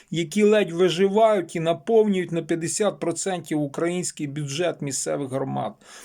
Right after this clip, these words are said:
Скажіть, будь ласка, от я звертаюсь до влади, для чого це? Ну для чого? Люди ж уже не те, що виживають, люди просто вже існують.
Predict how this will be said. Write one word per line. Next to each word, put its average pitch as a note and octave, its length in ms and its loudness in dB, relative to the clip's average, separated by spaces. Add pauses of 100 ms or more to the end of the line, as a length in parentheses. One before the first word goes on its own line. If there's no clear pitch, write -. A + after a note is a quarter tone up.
(180)
Скажіть, G#3 520 0
будь F3 180 -4
ласка, E3+ 420 2
от C#3 120 -4
я F#3+ 100 2
звертаюсь F3+ 580 2
до D#3+ 120 0
влади, C3+ 400 0
для C#3+ 200 -4
чого E3+ 300 0
це? C3 260 -12 (1400)
Ну F#3 140 0
для G3 200 2
чого? D#3 480 -2 (800)
Люди G#3+ 300 2
ж F#3 120 0
уже G3 180 2
не G#3 140 4
те, G3+ 220 2
що - 140 -4
виживають, C3 680 0
люди E3+ 300 0
просто F#3 440 0
вже D#3+ 260 0
існують. C3 600 -6